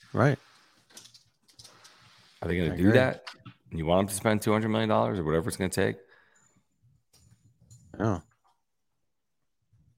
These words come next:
Speaker 2: Good talk.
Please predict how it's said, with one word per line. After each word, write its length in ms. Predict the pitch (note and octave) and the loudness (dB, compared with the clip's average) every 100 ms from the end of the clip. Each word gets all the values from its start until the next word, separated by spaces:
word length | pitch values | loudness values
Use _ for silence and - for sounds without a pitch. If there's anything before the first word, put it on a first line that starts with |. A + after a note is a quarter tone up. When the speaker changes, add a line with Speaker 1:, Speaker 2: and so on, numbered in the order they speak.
| _ _ _ - - - _ _ _ _ _ _ _ _ _ _ _ _ _ _ _ _ _ _ _ _ | _ _ _ -20 -20 -20 _ _ _ _ _ _ _ _ _ _ _ _ _ _ _ _ _ _ _ _
Speaker 2:
Good 140 | F#2+ | -6
talk. 380 | - F2 D2 - | 0 0 0 -6